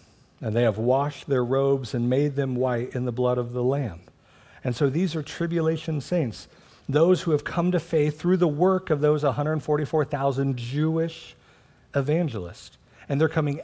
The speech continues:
out of the great tribulation. So what does that mean? Yeah, there was a spiritual deliverance because they put their faith and their trust in Christ. But there's also a physical deliverance that they were killed and brought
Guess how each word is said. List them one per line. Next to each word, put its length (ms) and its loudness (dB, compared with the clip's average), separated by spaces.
out 200 0
of 100 2
the 80 -4
great 220 0
tribulation. 720 -2
So 180 -8
what 100 -2
does 120 -2
that 180 -4
mean? 220 -8
Yeah, 200 0
there 140 4
was 140 -2
a 60 -4
spiritual 640 -2
deliverance 520 -2
because 280 -6
they 100 -4
put 200 -8
their 100 -8
faith 420 -6
and 120 -6
their 80 -4
trust 420 -8
in 140 -8
Christ. 340 -8
But 120 -8
there's 200 0
also 280 0
a 60 0
physical 520 -4
deliverance 800 -6
that 160 -6
they 140 -2
were 160 -6
killed 600 -2
and 140 -6
brought 300 -4